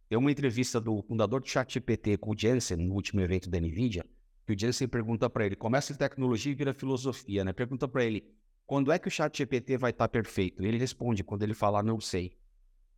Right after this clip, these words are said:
E olha que louco, a inteligência artificial mais inteligente pra conversar que a gente vai criar, ela só vai ser perfeita o dia que ela souber o que ela não sabe. Então, falar "não sei"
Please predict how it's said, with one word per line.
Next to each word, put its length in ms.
E 100
olha 160
que 140
louco, 320
a 20
inteligência 480
artificial 580
mais 280
inteligente 520
pra 140
conversar 480
que 80
a 40
gente 200
vai 140
criar, 440
ela 220
só 240
vai 180
ser 180
perfeita 600
o 80
dia 160
que 100
ela 140
souber 680
o 80
que 100
ela 140
não 120
sabe. 440
Então, 520
falar 380
"não 200
sei" 520